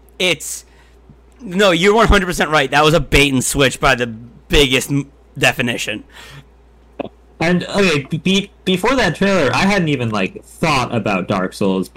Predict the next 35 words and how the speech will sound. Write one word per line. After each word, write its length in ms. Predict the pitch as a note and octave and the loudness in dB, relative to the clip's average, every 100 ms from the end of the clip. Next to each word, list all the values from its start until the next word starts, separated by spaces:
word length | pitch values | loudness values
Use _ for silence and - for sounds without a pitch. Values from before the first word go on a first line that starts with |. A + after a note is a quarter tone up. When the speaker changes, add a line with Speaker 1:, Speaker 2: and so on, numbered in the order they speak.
| - | -6
Speaker 2:
like, 180 | A2+ | -4
a 80 | A2+ | -2
Dark 240 | A2+ G#2+ G2+ | -2 -2 -2
Souls 180 | A2+ | -2
rep 220 | G#2 G2+ - | -2 -2 -2
being 220 | G#2 G2 | -2 0
in 100 | F#2+ | -2
Smash. 480 | G#2+ F#2 F2+ F#2+ - | -4 -4 -4 -4 0
Because, 240 | C#3 C#3 | 0 0
like, 300 | D3+ C3+ - | 0 -2 -4
I 580 | _ _ _ _ _ - | _ _ _ _ _ -4
think 140 | C#4 | -2
people 180 | B3+ A#3 | 0 0
had 160 | F3 A#2 | 0 0
mentioned, 420 | A#2 A#2+ C#3+ B2 | -2 -2 -2 0
like, 180 | A2+ - | -2 -2
Solaire 540 | - G#2 F#2+ G#2 G#2 | -4 0 0 0 0
or 40 | |
something 280 | G2+ G#2+ G#2+ | 0 -2 -2
at 100 | G#2 | -2
some 180 | A2+ A2 | -2 -2
point, 160 | G#2+ G#2+ | -2 -2
but 100 | D#3+ | 0
I 80 | |
was 80 | D#3+ | 0
like, 180 | D#3 C#3+ | 0 0
"That, 260 | F#3+ G3 - | 0 -2 0
that 180 | F#3 E3+ | -2 0
seems 300 | E3+ C3 - | 0 0 -2
unrealistic." 680 | A#2+ A2 G#2 G2 F#2+ G#2 | -2 -2 0 -2 -2 -2
I 120 | A2+ C3+ | -2 0
don't, 180 | C3 | -2
like, 80 | C3 | -2
I 80 | C3+ | -2
don't 180 | D3 | -2